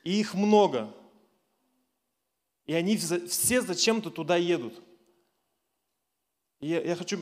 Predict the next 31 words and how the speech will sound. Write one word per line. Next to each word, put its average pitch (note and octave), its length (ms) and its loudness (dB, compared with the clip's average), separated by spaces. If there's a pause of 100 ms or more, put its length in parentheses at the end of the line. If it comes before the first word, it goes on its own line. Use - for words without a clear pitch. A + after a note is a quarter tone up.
(1120)
я D#3 100 -6
так D#3 200 -2
задумался. F3+ 540 2 (260)
Вот D#3+ 120 -4
есть F#3 220 -2
текст, A3 260 2
э, D#3+ 460 0
у D#3+ 120 -6
Луки F#3 320 0
от, D3+ 360 -2
э, D3+ 400 -4
шест-, - 220 -12 (440)
Евангелия E3 300 -2
от E3 60 -10
Луки, F3 180 -6
шестнадцатая E3 400 -4
глава. F#3 340 4 (640)
Здесь G#3 280 0
Иисус F3+ 320 -4
рассказывает F3 460 0
одну F3 180 -2
притчу. E3+ 480 -6 (1400)
Я D3+ 100 -20
хочу - 180 -14
вместе D#3 160 -8
с - 40 -12
вами F3 140 -2
её C#3 100 -6
прочитать. D#3+ 460 -4 (1400)
«Сказал F#3+ 420 4
же G3+ 260 0